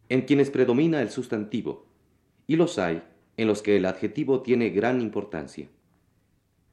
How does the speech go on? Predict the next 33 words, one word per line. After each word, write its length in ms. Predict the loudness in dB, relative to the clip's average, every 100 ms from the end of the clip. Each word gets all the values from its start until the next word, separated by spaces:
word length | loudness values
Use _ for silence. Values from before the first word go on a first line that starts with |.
| _ _ _ 0
En 140 | 4
el 80 | 4
lenguaje 400 | 4 2 0 0
de 100 | 0
Valle 220 | 0 -2
Inclán, 480 | -4 -4 -6 -8 -16 _ _ _ _
es 200 | -4 -2
el 100 | -2
adjetivo 540 | -2 -4 -8 -6 -2 -2
el 100 | -4
que 140 | -6
pone, 280 | -2 -2 -2
en 120 | -4
definitiva, 680 | -6 -6 -6 -6 -4 -6 -8 _ _ _
la 140 | -2
nota 300 | 0 0 -2
personal 420 | -2 -2 -2 -2 -2
del 140 | -4
escritor 420 | -6 -6 -4 -2
en 80 | -4
la 120 | -6
obra. 320 | -6 -8 -14 _ _ _ _ _ _ _ _ _ _ -2
No 120 | 4
queremos 320 | 6 4 2
ser 160 | -2 0
prolijos 480 | 0 0 -2 -8
con 160 | -8 -8
citas 400 | -8 -8 -8 -6
en 80 | -6
abono 320 | -2 -2 -2
de 80 | -4
nuestro 260 | -4 -6
acerto. 460 | -8 -6 -6 -8